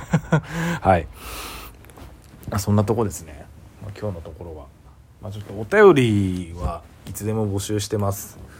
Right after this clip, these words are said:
まあ、なんか、モグオに対しての質問だったり、まあ、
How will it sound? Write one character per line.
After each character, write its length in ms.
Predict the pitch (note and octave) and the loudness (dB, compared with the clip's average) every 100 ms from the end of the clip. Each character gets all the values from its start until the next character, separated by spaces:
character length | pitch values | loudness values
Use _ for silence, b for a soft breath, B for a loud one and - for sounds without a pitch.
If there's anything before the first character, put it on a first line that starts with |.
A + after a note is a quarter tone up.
| B - | B -8
ま 100 | G2 | -4
あ、 20 | |
な 80 | G#2+ | -2
ん 80 | |
か、 180 | G#2 E2 - A2+ | -4 -8 -12 -4
モ 140 | G#2 | -2
グ 120 | A2 | 0
オ 60 | A#2 | -2
に 120 | A2+ | -2
対 180 | A#2 G#2+ | -2 -4
し 40 | |
て 80 | G2+ | -6
の 100 | E2+ | -12
質 220 | - - | -12 -10
問 240 | F#2 F2+ F2+ | -10 -8 -8
だ 100 | F#2 | -10
っ 40 | |
た 220 | G2 - | -10 -14
り、 160 | D#2 D2 - B B B B B - - | -14 -16 -20 B B B B B -18 -10
ま 80 | |
あ、 60 | F#2 | -10